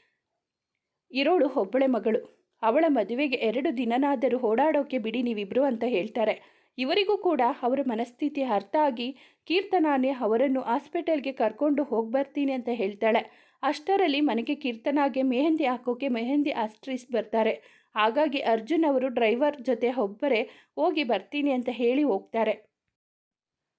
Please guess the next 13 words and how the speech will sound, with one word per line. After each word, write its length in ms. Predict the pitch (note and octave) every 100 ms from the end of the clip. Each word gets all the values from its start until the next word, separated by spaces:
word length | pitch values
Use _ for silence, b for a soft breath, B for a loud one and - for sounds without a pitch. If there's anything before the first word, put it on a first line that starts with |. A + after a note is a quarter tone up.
| -
ಅನ್ಕೊಂಡ 460 | A#3 D#4 G4 G4 E4+
ಹಾಗೆ 300 | E4 C#4 C#4+
ಮದುವೆ 460 | C4 G3 C#4+ F4
ದಿನ 140 | D4 D4
ಕೂಡ 240 | C#4+ C#4+ A#3
ಬಂದೇ 340 | A#3 G3+ G#3 C4+
ಬಿಡುತ್ತೆ. 640 | A3+ G#3+ G#3+ G#3 - _ _
ಎತ್ತವರ 460 | G3+ G3+ - D4+ C4 -
ಆಶೀರ್ವಾದದೊಂದಿಗೆ 1160 | G#3 A#3 - C#4+ A#3+ A3+ G#3+ G3+ G#3+ C#4 B3+ B3
ಸಾರಂಗ್ 520 | - A#3+ D4 D4 C4
ಮತ್ತೆ 220 | A3+ A#3
ಕೀರ್ತನ 500 | A3+ A#3 A#3+ - B3+
ಸತಿಪತಿಗಳಾಗ್ತಾರೆ. 1120 | A3+ - C4+ F4+ C#4 A#3 G#3+ G#3 G3+ - G3+